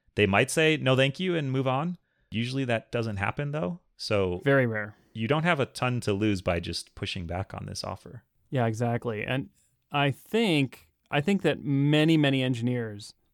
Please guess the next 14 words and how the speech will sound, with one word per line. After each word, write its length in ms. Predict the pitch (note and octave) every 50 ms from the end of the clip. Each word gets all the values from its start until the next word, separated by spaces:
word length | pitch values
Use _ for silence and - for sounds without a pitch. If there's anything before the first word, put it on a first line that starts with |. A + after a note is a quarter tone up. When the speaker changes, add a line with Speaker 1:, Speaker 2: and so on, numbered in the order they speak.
| _ -
Speaker 2:
think 260 | - D#3+ D3+ C#3+ C3+ -
of 320 | - C3 B2 B2 A#2+ A#2 - _ -
offer, 480 | C3+ C#3 C#3 C#3 - E3 E3+ F3+ F#3 -
employment 420 | D3 C3+ A#2+ - D3+ D3 D3+ D#3 D#3
offers 240 | D3+ D3 F3 D#3+
from 160 | - - C3+ B2
companies 400 | - C#3+ C#3+ E3+ F3 F#3+ F#3 -
as 260 | A#2+ A#2+ A#2 A2+ - - _
first, 420 | - - - F3 F#3 - - - _ _ _ _
and 140 | - - -
final, 420 | - - - C#3+ D#3 D#3 D#3 D3+ - -
and 200 | C3 A#2 A2 -
best. 400 | C#3+ C3 A2 - - - - - - _ _ _ _ _ _ _ _ _ _ _ _ _ _
And 400 | - B2 A#2 A#2 A#2 A#2 A#2 A2